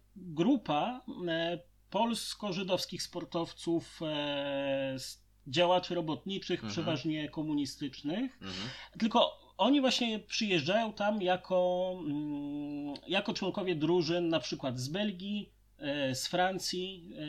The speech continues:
Speaker 1: e, Palestyny.
Speaker 2: Mhm.
Speaker 1: Nie ma żadnej drużyny, e, robotniczej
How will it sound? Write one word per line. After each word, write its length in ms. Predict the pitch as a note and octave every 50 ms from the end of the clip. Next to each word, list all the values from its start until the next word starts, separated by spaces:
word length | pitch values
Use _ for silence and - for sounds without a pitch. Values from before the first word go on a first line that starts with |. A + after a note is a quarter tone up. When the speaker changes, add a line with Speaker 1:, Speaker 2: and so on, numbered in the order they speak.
| D3 D3+ D3+
Speaker 1:
e, 40 | D3
Palestyny. 720 | - E3 E3 D#3+ D3+ - - - - C#3+ B2 A#2+ D3+ G#3
Speaker 2:
Mhm. 420 | B3+ - - - G#2 F#2+ - D3
Speaker 1:
Nie 140 | F#3+ A3+ B3+
ma 120 | B3 A3+
żadnej 300 | - F3+ F3+ F3 F#3 F3
drużyny, 460 | D#3 D#3+ E3 D#3 B2+ D3 F#3 G3 G3
e, 600 | G3 G3 G3 F#3 F3+ - - D#3+ D#3 D#3+ D#3+ D#3
robotniczej 800 | D#3 D#3+ D#3+ E3 E3 - - F3 E3+ - F3 E3 E3+ E3+ E3+ -